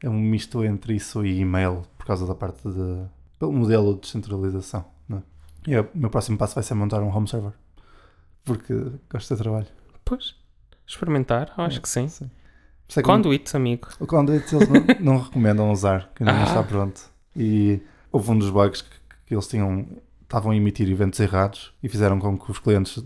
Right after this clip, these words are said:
Speaker 1: oficiais crachassem porque não estavam a lidar com e-, eventos mal
Speaker 2: Uhum.
Speaker 1: formados. Então houve ali um pequeno denial of service. Ups. <laughs>
Speaker 2: Se calhar
Speaker 1: Portanto,
Speaker 2: os
Speaker 1: eles
Speaker 2: clientes deviam ser resilientes.
Speaker 1: Sim, agora corrigiram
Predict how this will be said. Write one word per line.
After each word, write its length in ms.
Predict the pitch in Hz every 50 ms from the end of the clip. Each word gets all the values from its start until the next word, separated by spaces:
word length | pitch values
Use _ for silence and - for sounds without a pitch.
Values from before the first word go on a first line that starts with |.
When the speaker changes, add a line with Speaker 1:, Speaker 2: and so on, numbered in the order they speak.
| - _
Speaker 1:
oficiais 520 | - 139 - - - - 113 98 95 - -
crachassem 500 | - 104 101 - 110 98 - - 107 104
porque 140 | - - 117
não 60 | 104
estavam 380 | 107 113 107 101 101 104 110 113
a 20 | 117 117
lidar 220 | 117 113 120 117 117
com 320 | - 117 110 110 113 120 147 185 - - - _
e-, 240 | 226 208 160 127 - -
eventos 540 | 143 110 107 98 110 - - - - - _ _
mal 140 | - 110 104
Speaker 2:
Uhum. 60 | 123
Speaker 1:
formados. 440 | 117 117 104 113 120 120 110 - - _ _ _ - - - _ _ _ _ _ _ _ _ _ -
Então 220 | - - 117 104 101
houve 180 | 98 98 101 104 104 -
ali 60 | -
um 40 | -
pequeno 260 | - - 117 107 113
denial 300 | 107 117 117 - - -
of 100 | - -
service. 440 | - 127 123 127 127 - - _ _ _ _ _ _ _ _ _ _
Ups. 260 | 139 131 - - - -
<laughs> 60 | - - - - - - - - 605 605 - - - - - - - - - - - - - - - - - _ - - _ _ _ - - _ _ _ _ _ _ - - _ _ _ _
Speaker 2:
Se 100 | _ _
calhar 240 | - - 98 92 90 110 104
Speaker 1:
Portanto, 160 | 120 120 113
Speaker 2:
os 60 | 101
Speaker 1:
eles 100 | 104 104
Speaker 2:
clientes 220 | 101 127 131 131 -
deviam 160 | 131 131 139
ser 180 | 135 - 147 139
resilientes. 840 | - 151 156 165 175 180 185 180 165 156 156 160 160 160 156 139 -
Speaker 1:
Sim, 260 | - 120 104 104 117
agora 240 | 123 110 101 87 85
corrigiram 460 | - - - 110 139 165 131 120 139